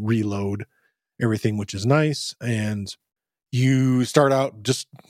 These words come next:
again, step by step, going through preparing your environment,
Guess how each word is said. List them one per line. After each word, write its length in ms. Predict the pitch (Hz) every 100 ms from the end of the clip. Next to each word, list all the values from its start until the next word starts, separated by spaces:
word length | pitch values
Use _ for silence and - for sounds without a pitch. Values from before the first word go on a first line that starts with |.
| -
again, 260 | 117 131 113
step 200 | - 113
by 100 | 120
step, 300 | - 139 -
going 180 | 123 117
through 220 | - 120
preparing 480 | - - 113 104 95
your 100 | 98
environment, 560 | 104 147 151 139 135